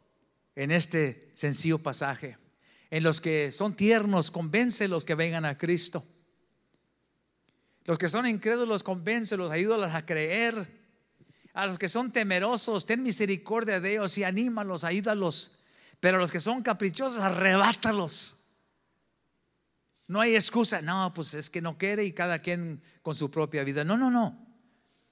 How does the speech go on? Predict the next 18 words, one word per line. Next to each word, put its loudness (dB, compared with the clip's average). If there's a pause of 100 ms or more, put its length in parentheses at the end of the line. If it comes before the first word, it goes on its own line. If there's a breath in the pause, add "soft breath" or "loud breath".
(160 soft breath)
Hay 0
un -2
cierto -2
celo, 0
hermanos, -6
que -8
el -8
cristiano -4
debe 0
de -2
tener -6
por -4
una -2
alma 0
que -6
se -4
está -4
perdiendo. -4